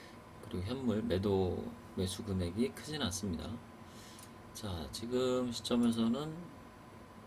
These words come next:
자, 코스모와 개선이 강하고요.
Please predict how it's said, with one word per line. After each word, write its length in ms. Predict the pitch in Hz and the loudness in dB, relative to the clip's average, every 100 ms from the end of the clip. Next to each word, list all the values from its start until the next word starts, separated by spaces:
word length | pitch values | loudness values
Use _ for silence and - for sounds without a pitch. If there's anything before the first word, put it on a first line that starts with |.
| - - - - - - - - | -16 -16 -14 -14 -16 -16 -16 -12
자, 160 | - - - | -12 -8 -6
코스모와 520 | 135 139 127 110 101 | -4 0 2 2 2
개선이 400 | 85 95 98 95 | 0 0 0 -2
강하고요. 580 | 82 82 87 73 87 | -4 -4 -2 -2 -2